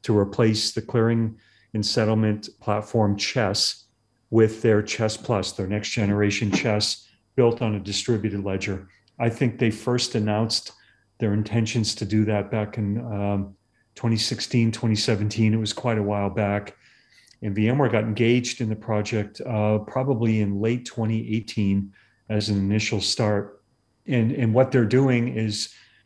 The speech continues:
uh, typical of a, a trusted data sharing model of they're trying to,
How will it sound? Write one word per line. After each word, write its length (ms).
uh, 280
typical 600
of 180
a, 400
a 100
trusted 760
data 300
sharing 600
model 480
of 160
they're 160
trying 460
to, 340